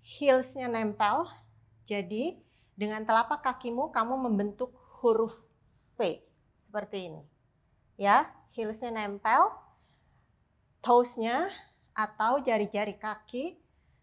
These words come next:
terbuka keluar. Kita akan melakukan pelvic curl. Tarik napas, inhale. Exhale.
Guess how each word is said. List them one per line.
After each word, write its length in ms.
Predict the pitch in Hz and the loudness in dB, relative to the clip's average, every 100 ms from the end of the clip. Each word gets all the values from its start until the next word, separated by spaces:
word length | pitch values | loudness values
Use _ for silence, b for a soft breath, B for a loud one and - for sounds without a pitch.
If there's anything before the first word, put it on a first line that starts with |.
| _ _ _ _ _ _ _ _ | _ _ _ _ _ _ _ _
terbuka 480 | 233 214 226 226 190 | 2 4 2 0 -2
keluar. 320 | 170 165 147 B B B B B B B B _ | -6 -10 -14 B B B B B B B B _
Kita 240 | 190 190 | -12 -8
akan 80 | 190 | -8
melakukan 320 | 208 208 233 | -8 -10 -10
pelvic 400 | 220 185 185 180 | -8 -8 -10 -20
curl. 240 | - 147 - b b b b b _ _ | -20 -20 -20 b b b b b _ _
Tarik 320 | 196 196 196 | -4 -4 -6
napas, 400 | 196 208 175 - - | -12 -12 -14 -16 -12
inhale. 560 | 196 190 - 220 320 b b b b b _ _ _ _ _ _ _ _ _ _ _ _ _ _ _ _ _ - | -12 -10 -8 -6 -6 b b b b b _ _ _ _ _ _ _ _ _ _ _ _ _ _ _ _ _ -4
Exhale. 480 | 247 - 190 147 | -4 -6 -12 -12